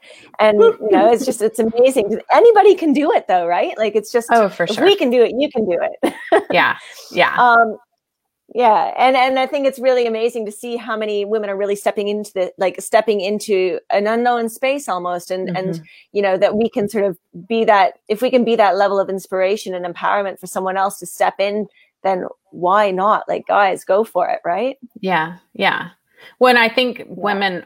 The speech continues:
Speaker 2: often get hung up on needing a certification or needing this or needing that. And I remember when
Speaker 1: One
Speaker 2: I got
Speaker 1: more
Speaker 2: my
Speaker 1: course.
Speaker 2: master's,
Speaker 1: Yep.
Speaker 2: yes, when I got my master's
Speaker 1: <laughs>
Speaker 2: in counseling, I was doing my internship,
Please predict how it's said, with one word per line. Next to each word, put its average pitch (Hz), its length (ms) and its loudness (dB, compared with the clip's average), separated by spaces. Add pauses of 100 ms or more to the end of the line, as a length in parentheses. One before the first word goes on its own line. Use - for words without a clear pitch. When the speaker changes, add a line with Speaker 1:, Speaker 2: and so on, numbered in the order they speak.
Speaker 2:
often 170 560 -2
get 165 260 -2
hung 165 320 -6
up 160 320 -6
on 156 640 -4
needing 170 360 -4
a 160 40 -4
certification 160 1040 -4
or 165 100 -2
needing 180 380 -2
this 165 380 0
or 170 100 0
needing 165 360 -4
that. 151 420 0
And 170 120 -2
I 165 80 4
remember 170 680 0 (360)
when 180 160 0
Speaker 1:
One 165 60 4
Speaker 2:
I - 40 0
got 175 120 2
Speaker 1:
more - 80 0
Speaker 2:
my 165 100 0
Speaker 1:
course. 190 100 2
Speaker 2:
master's, 175 640 0
Speaker 1:
Yep. - 380 -6
Speaker 2:
yes, 185 800 -4
when 190 200 -2
I 180 80 4
got 190 160 6
my 185 140 0
master's 180 540 2
Speaker 1:
<laughs> - 20 -4
Speaker 2:
in 165 140 -2
counseling, 180 600 -2
I 165 120 0
was 165 160 -2
doing 165 200 -2
my 160 120 -6
internship, 226 640 -2